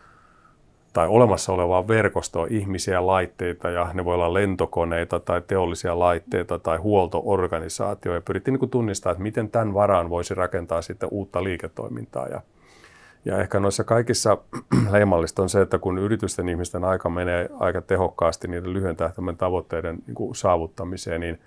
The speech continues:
niin, niin siinä helposti sit ei oikeastaan niinku synny kalenteriin ja ehkä ei ole oikein siinä keskustelussakaan niitä asioita, joissa sitten pyrittäisiin tunnistamaan, niinku, että mihin suuntaan tässä pitäisi mennä.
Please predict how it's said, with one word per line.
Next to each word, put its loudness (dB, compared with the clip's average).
niin, -4
niin -2
siinä -2
helposti -2
sit -6
ei 2
oikeastaan -2
niinku -4
synny -6
kalenteriin 0
ja -2
ehkä -4
ei -2
ole 0
oikein -4
siinä -4
keskustelussakaan -4
niitä -4
asioita, -2
joissa -6
sitten -6
pyrittäisiin -6
tunnistamaan, -6
niinku, -8
että -6
mihin -6
suuntaan -4
tässä -6
pitäisi -4
mennä. -4